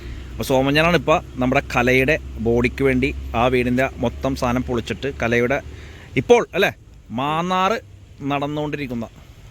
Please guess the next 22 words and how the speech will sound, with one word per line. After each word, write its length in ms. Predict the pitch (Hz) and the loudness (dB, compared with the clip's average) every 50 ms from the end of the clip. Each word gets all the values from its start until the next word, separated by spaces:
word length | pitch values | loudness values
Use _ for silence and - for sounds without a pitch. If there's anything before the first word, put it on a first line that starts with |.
| - - - - - - 110 | -20 -20 -20 -20 -18 -10 -4
വളരെ 200 | 107 127 135 151 160 | -2 2 2 4 2
വിവാദമായ 480 | 156 143 143 139 139 143 147 143 143 143 143 143 - | 2 2 0 0 0 0 -2 -2 0 -2 -2 -2 -4
സംഭവത്തിലെ 400 | 135 131 127 127 120 127 127 127 - | -4 -2 -2 -4 -4 -4 -6 -6 -4
കല 140 | 123 123 135 151 151 - - 139 | -2 0 0 0 -2 -2 -4 -4
എന്ന് 120 | 135 139 | -2 0
പറയുന്ന 320 | 139 135 127 127 120 120 117 110 - - - - - - - - - - - - - - - - - - - 95 | 0 0 0 -2 -2 -4 -6 -8 -12 -16 -18 -20 -20 -20 -20 -20 -20 -20 -20 -20 -20 -20 -20 -20 -20 -14 -10 -8
ആ 40 | 104 107 - | -6 -6 -6
സ്ത്രീയുടെ 360 | - 120 123 120 123 127 131 127 123 | -4 -2 0 2 2 2 2 2 2
ബോഡി, 280 | 120 120 123 131 139 139 127 - - - - - - - - - - - - - - - - - - - | 2 2 4 2 2 0 -2 -6 -12 -20 -20 -20 -20 -20 -20 -20 -20 -20 -20 -20 -20 -20 -20 -20 -6 0
ബോഡിക്ക് 240 | 120 127 156 151 175 190 | 2 4 4 4 4 4
വേണ്ടി 140 | 185 180 185 175 | 4 4 4 4
ആ 0 | 170 170 | 4 2
വീടിൻ്റെ 260 | 175 165 156 160 170 165 - | 2 0 0 0 -2 0 0
സൈഡൊക്കെ 280 | 160 147 147 147 147 143 | 0 0 -2 -2 -4 -4
കുത്തിപ്പൊളിച്ച് 440 | 156 135 147 127 135 143 135 - 202 208 - - - - - - - - - - - - - | -4 -4 -4 -4 -4 -4 -4 -4 -6 -6 -8 -12 -20 -20 -20 -20 -20 -20 -20 -20 -16 -6 0
എടുത്ത 200 | 120 147 135 - 196 220 - - - - - - - - - - - - 117 | 0 2 4 4 2 2 0 -4 -12 -20 -20 -20 -20 -20 -20 -18 -10 -4 -2
ആളുടെ 240 | 127 139 143 143 156 - - 127 | 0 0 2 2 0 0 0 -4
എപ്പിസോഡാണെന്ന് 520 | 123 - - 131 - 156 151 151 147 160 196 - - - 110 | -6 -6 -4 -2 0 0 0 0 -2 -2 -4 -6 -8 -8 -4
എല്ലാവരും 340 | 117 139 147 147 151 160 175 - - - - 117 | 0 2 2 2 2 2 0 -4 -8 -8 -2 0
മാക്സിമം 360 | 135 147 - - 180 175 196 - | 0 0 0 0 0 0 2 2
ഷെയർ 180 | - 160 160 165 | 4 4 4 4
ചെയ്യണം. 220 | 170 165 180 202 | 2 2 0 -2